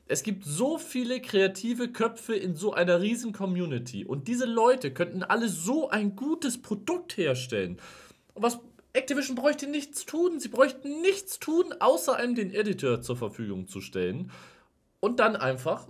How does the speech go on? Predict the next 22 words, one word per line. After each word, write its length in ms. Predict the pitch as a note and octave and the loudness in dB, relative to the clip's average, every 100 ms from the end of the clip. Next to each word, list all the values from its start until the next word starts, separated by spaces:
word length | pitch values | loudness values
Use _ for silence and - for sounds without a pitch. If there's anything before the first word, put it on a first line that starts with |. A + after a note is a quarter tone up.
| _ | _
sagen, 520 | E3+ E3+ D#3+ D#3+ G3+ - - | -2 2 2 0 -8 -18 -6
reicht 480 | B2+ D3 A#3+ - - | -2 0 0 -2 -4
eure 220 | G#3+ G#3 | -4 -2
besten 380 | A3 B3 - A#3 | -2 -2 -6 -8
Vorschläge 640 | - A3+ A#3 C3+ A#2+ A2+ | -2 -2 -2 -6 -2 0
ein 360 | G#2+ B2+ - - | 0 0 -4 -6
und 220 | E3+ E3+ | -6 2
dann 220 | F#3+ A3 - | 0 0 -2
lasst 340 | D#3+ B3 - | 0 0 -4
ihr 140 | A3+ | -4
über 340 | G#3 D3+ D3+ - | -4 2 2 2
Instagram, 640 | G#3+ - F3 D#3+ D#3 D3+ | -6 -4 -2 -2 -4 -8
Twitter, 800 | - F3+ G3 D#3 C#3+ C3+ C3+ - | -4 -4 0 0 2 0 0 -2
YouTube-Kommentare, 1400 | C#3 F#3 G3+ F#3 - D#3 C#3+ C3 B2 B2+ B2+ B2 B2 B2 B2 - - - | -4 -4 -4 -6 -6 -4 -4 -4 -2 0 2 2 0 -2 -4 -16 -20 -6
über 240 | B2+ C#3 | 0 2
diese 280 | B2 A#2+ C3 | 2 2 2
E-Mails, 540 | B2 F3+ F#3 E3+ E3 | 2 2 4 4 4
die 120 | D#3 | -2
Activision 460 | - - D3 B2+ C#3 | -2 -4 -6 -6 -6
verschickt, 540 | C3+ B2 D3 C3 B2+ | -8 -6 -4 -4 -2
auf 160 | - - | -4 -4
Twitter, 400 | - E3+ D3 | -8 -2 0